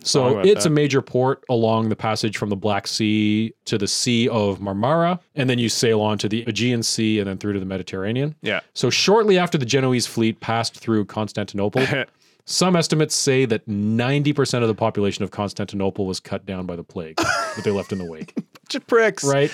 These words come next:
Speaker 2: Stay on your stu-, man.
Speaker 1: This is gonna be
Speaker 2: Quarantine was
Speaker 1: it's,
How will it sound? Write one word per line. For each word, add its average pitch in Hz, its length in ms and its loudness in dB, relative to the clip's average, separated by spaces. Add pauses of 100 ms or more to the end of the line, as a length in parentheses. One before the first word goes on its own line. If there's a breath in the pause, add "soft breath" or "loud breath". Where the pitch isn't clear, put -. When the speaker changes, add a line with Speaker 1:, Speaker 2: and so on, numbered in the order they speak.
Speaker 2:
Stay 247 260 0
on 247 120 0
your 233 100 2
stu-, - 220 0 (540 loud breath)
man. 139 480 0
Speaker 1:
This 196 180 4
is 247 100 0
gonna 233 200 4
be 196 180 6
Speaker 2:
Quarantine 160 640 2
was 131 340 0 (400)
Speaker 1:
it's, 175 220 2